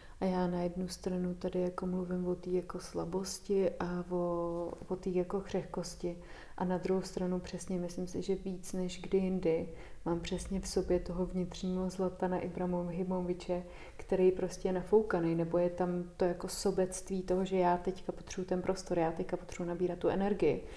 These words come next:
A jako myslím, že každá z nás jako žije v této dualitě. A že na jednu stranu máš tu jako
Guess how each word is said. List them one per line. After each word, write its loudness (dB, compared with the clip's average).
A 8
jako 4
myslím, -2
že 4
každá 4
z -2
nás 2
jako 2
žije 4
v -4
této 0
dualitě. 8
A 0
že 2
na 2
jednu 0
stranu -2
máš 0
tu -2
jako 0